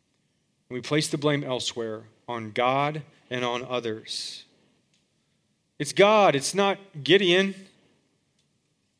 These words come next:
It's all those Midianites out there. It's not me. It's my spouse,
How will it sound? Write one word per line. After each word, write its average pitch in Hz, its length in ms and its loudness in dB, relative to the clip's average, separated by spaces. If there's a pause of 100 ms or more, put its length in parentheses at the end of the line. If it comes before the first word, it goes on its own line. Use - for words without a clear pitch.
(160)
It's - 80 -4
all 196 100 4
those 175 180 4
Midianites 185 840 4
out 170 200 4
there. 208 240 6
It's 170 200 0
not 196 220 2
me. 190 640 2 (1600)
It's 165 180 0
my 202 180 4
spouse, 220 1000 4